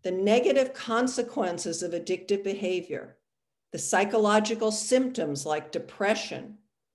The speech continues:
anxiety, low self-esteem, problems at work or relationships, are more salient to patients. And this is what brings a person to treatment. In other words, a person can have an addiction and not know it.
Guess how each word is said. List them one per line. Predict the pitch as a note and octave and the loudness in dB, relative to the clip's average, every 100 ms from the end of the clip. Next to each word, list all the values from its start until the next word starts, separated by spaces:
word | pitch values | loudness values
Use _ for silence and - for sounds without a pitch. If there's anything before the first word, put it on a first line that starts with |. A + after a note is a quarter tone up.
| - | -8
anxiety, | E3 E3 C3 E3+ F#3 G3+ G3 D#3 C3 - _ _ _ _ - | -4 -4 -4 0 2 4 2 -2 -6 -10 _ _ _ _ -10
low | C#3+ D#3 F#3 | -4 0 0
self-esteem, | G3 G#3+ G3+ G3+ G#3 - - G3+ D#3+ B2 - _ _ _ _ _ _ | 0 0 -2 -2 -4 -4 -4 -4 -4 -8 -12 _ _ _ _ _ _
problems | F#3 G3 G3+ G#3+ G#3+ | 0 2 4 2 2
at | G#3+ - | 0 -2
work | F#3 G#3+ G3+ F3 | 0 0 0 -4
or | D#3+ | -4
relationships, | D#3 D#3+ F3+ G3+ - E3 - - B2+ - - - _ _ _ - | -2 0 0 0 -2 -8 -8 -6 -6 -6 -14 -16 _ _ _ 0
are | A3 | 4
more | A3+ A3+ | 6 4
salient | A3 - B3 C#4 D#4 A#3 E3+ - | 2 4 6 6 6 2 0 -4
to | |
patients. | - - D3 C#3 - C3+ C3 - _ _ _ _ | -10 -2 -2 -2 -8 -12 -16 -20 _ _ _ _
And | G#3 G#3+ | 6 8
this | A#3 - | 8 6
is | D4 C4+ | 0 0
what | B3 A#3+ | 0 0
brings | - A3 B3+ B3+ | 2 2 4 0
a | |
person | B3+ - G3+ G#3 G#3+ G#3 | -4 -2 0 0 -2 -2
to | G#3 | -4
treatment. | - A3+ A3+ A3 B2 - - _ _ _ _ _ _ _ _ _ | -4 -2 -2 -4 -12 -14 -20 _ _ _ _ _ _ _ _ _
In | F3 | -8
other | E3+ G#3 B3 A3 | 0 4 6 4
words, | E3+ E3+ D#3+ D#3+ | 2 2 2 0
a | - | -8
person | - A#3 G#3+ | -6 -2 -2
can | G#3 E3+ | -4 -8
have | - F#3+ G#3+ A#3+ | -4 2 2 2
an | C4 | 0
addiction | B3+ G#3 G#3 - G3 G3 G#3 - - | 2 0 0 -4 -6 -6 -8 -10 -10
and | D#3+ D#3 | -8 -4
not | D3+ D3+ D3 | -4 -4 -4
know | C#3 C3+ | -4 -2
it. | G2+ - | -6 -10